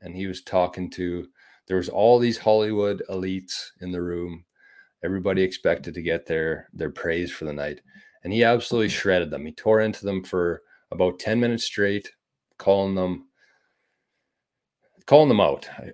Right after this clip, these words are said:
I'm not gonna say the words he was calling them, but calling them out for what everybody knows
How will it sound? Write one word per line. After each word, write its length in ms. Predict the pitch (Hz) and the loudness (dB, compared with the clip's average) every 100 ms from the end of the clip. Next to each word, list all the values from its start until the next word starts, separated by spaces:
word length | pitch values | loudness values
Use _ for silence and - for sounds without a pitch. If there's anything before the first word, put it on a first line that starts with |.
| - | -4
I'm 160 | 107 | 0
not 160 | 113 113 | 0 0
gonna 140 | 107 | -2
say 160 | - 95 | 0 0
the 100 | 90 | 2
words 260 | 95 92 | 2 0
he 60 | 87 | -2
was 160 | 85 - | -6 -8
calling 320 | 78 73 76 | -6 -6 -6
them, 160 | 92 | -4
but 220 | 92 85 - _ - _ _ | -4 -4 -10 _ -20 _ _
calling 280 | - 110 104 | 0 0 2
them 120 | 92 | -2
out 220 | 82 92 | -2 -4
for 460 | - 90 85 82 - _ _ _ _ | -6 -4 -4 -4 -10 _ _ _ _
what 320 | 95 98 - _ _ _ _ _ _ _ _ _ | -2 -2 -2 _ _ _ _ _ _ _ _ _
everybody 520 | 101 98 92 98 92 | -6 -4 -2 -2 -2
knows 520 | 87 87 92 87 - | -6 -6 -6 -8 -14